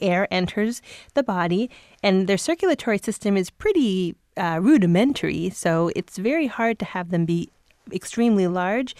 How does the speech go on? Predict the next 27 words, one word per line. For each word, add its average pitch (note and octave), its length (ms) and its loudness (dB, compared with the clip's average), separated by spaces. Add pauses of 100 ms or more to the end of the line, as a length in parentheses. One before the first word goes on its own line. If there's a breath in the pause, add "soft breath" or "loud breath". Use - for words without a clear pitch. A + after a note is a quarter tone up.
(300 loud breath)
and F3+ 140 2
to F#3 80 -2
be F#3 100 4
able F#3 180 2
to F3+ 120 -4
be E3+ 140 -4
fast, - 640 -8 (320 loud breath)
um, E3+ 160 0
to F#3 100 -4
be F3+ 120 0
able F3 200 -4
to E3+ 360 -6
do G3 320 0
things E3+ 320 -2
that - 80 -6
require E3 420 -2
a D#3+ 60 0
lot D#3 160 -4
of D#3 100 -6
oxygen E3 540 -6
transport D#3 520 -8
and E3+ 140 -6
a D#3+ 60 -2
lot E3 160 -4
of D#3+ 120 -8
blood E3 220 -4
transport. - 480 -10